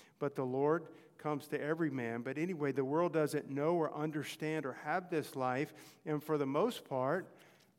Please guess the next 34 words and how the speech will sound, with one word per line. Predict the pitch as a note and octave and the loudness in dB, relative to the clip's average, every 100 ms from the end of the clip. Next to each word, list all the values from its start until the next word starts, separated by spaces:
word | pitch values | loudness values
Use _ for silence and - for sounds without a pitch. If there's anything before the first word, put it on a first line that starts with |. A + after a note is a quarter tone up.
| C#4 | -10
most | F3 E3 G3+ - | 0 2 2 0
people | F#3 D#3+ E3 D#3 | 0 0 2 2
that | D3 C#3+ D3 | 4 2 4
don't | D#3+ F3 | 2 2
know | F3 D#3 | 0 0
the | C#3+ | 0
Lord, | B2+ C3 C#3 D#3+ - - - - | 0 0 0 0 -4 -20 -20 -8
they | D3 D#3 | -2 2
don't | E3+ D#3+ | 0 0
like | D3+ F#3+ A3 D#3+ | 0 0 -2 -4
it. | G#2+ - - _ _ _ _ _ _ - | -6 -10 -20 _ _ _ _ _ _ -12
They, | E3 D#3 | -6 -6
they | E3+ D3+ E3 | -6 -6 -4
don't, | F3 E3 | -4 -4
they're, | D#3+ E3 A#3+ E3 | -4 -4 -4 -4
they | D#3+ | 0
don't | F3 F#3+ D#3+ | 0 -2 -2
like | D#3+ E3+ E3+ | 0 0 -2
it | C3+ - - - | -4 -6 -16 -4
as | D3+ D3+ | 0 0
a | C#3 | -2
whole. | - F#3 F3+ C3+ A2 - - - | -4 0 4 4 0 -8 -20 -10
And | C#3 | -2
I'll | D3+ E3 | 2 4
read | E3+ D#3+ | 4 4
what | D3 - | 2 2
Peter | E3+ F3 C3+ | 4 4 4
said. | - C3+ B2+ | 2 0 2
"Wherefore | C#3+ D#3+ D#3+ E3 D3 | 2 2 2 2 2
they, | C#3+ D3+ D#3+ C3+ D3 | 2 2 2 2 0
the | C3+ | -2
world, | C3 D#3 D#3 C#3+ - | 2 4 4 2 -2
thinks | E3 D#3 - | -2 -2 -2
it, | - | -8